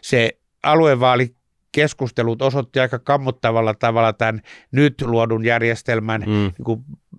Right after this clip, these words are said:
Speaker 1: epätarkoituksenmukaisuuden.
Speaker 2: Eli mikä, mikä on todennäköisyys? Ää, tuleeko nämä verot vai ei?
Speaker 1: Tota, en osaa sanoa. Siitähän on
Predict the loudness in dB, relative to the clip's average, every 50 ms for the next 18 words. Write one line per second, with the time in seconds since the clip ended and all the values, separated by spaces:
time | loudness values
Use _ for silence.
0 | -8 -6 -4 -2 -2 -2 -2 -2 -2 -2 -2 -2 -2 -2 -2 -6 -6 -6 -6 -6
1 | -6 -6 -4 -2 -2 -2 -4 -4 -6 -6 -6 -6 -8 -10 -14 _ _ _ _ _
2 | _ _ _ 0 2 2 4 4 4 4 4 4 4 4 4 2 2 2 4 4
3 | 4 4 4 4 4 4 4 4 2 2 2 2 2 2 4 2 0 0 -2 -6
4 | -10 -8 -6 -2 0 2 4 4 4 4 4 4 4 4 4 4 2 2 2 2
5 | 4 2 2 0 -2 -2 -2 0 2 2 4 4 4 4 4 4 4 4 6 6
6 | 4 4 2 2 0 -2 -4 -6 -10 -12 -14 -14 -12 -6 -2 0 0 2 2 2
7 | 2 4 4 4 4 2 0 -4 -14 -4 0 0 0 2 2 0 0 2 2 0
8 | 0 0 0 0 0 0 0 0 -2 -2 0 0 0 0 2 2 2 2 2 2
9 | 0 0 0 -2